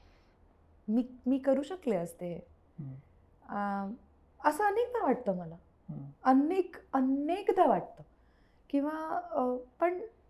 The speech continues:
Speaker 1: I strongly believe की ना, शेवटी काय आहे, की एक कोणाच्या, कोणाच्या नशिबाचा घास कोणीच काढून नाही घेऊ शकत.
Speaker 2: हम्म.
Speaker 1: माझं जे आहे, ते
Speaker 2: हम्म.
Speaker 1: कोणी काढून नाही घेऊ
Speaker 2: ते
Speaker 1: शकत.
Speaker 2: आहेच, of course.
Speaker 1: आणि, अ,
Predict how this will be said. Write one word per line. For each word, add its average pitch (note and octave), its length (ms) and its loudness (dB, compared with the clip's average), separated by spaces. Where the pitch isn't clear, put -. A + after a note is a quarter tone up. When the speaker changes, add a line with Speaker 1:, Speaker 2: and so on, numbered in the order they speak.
Speaker 1:
I E4 60 4
strongly E4 720 2
believe C#4 400 4
की D4 160 2
ना, D4 240 0
शेवटी C#4+ 380 8
काय D#4+ 280 4
आहे, A3 160 4
की D4 240 -2
एक C#4 320 0
कोणाच्या, A#3+ 640 4
कोणाच्या A3 400 -2
नशिबाचा G#3+ 560 0
घास F3+ 320 0
कोणीच A3+ 280 -2
काढून F3 300 0
नाही F3+ 180 -4
घेऊ E3 140 -6
शकत. D#3 280 -16
Speaker 2:
हम्म. C#3 480 -10
Speaker 1:
माझं G3 300 4
जे A3+ 160 4
आहे, F3+ 300 0
ते - 180 -16
Speaker 2:
हम्म. G3+ 140 0
Speaker 1:
कोणी F#3+ 260 -2
काढून E3+ 260 -4
नाही D#3+ 180 -8
घेऊ D#3 140 -8
Speaker 2:
ते D#3 40 -12
Speaker 1:
शकत. C#4 140 8
Speaker 2:
आहेच, F3+ 280 8
of C3 60 2
course. C3 340 -4
Speaker 1:
आणि, A3 420 6
अ, G#3 340 8